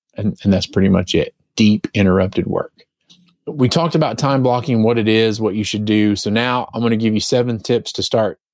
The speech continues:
time blocking your schedule today. So again, time blocking is a simple practice,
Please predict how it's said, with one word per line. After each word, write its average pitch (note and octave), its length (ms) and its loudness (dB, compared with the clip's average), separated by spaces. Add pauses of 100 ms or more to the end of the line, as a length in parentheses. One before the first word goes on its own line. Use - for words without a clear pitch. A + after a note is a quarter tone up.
time A#2 240 -2
blocking A2 300 -2
your F#2+ 100 -4
schedule G2 420 -2
today. F2+ 440 -8 (420)
So A2 400 -2
again, A2+ 260 0
time B2+ 260 -2
blocking C#3 260 -2
is B2 100 0
a G#2+ 60 -2
simple B2+ 320 -2
practice, A2 600 -2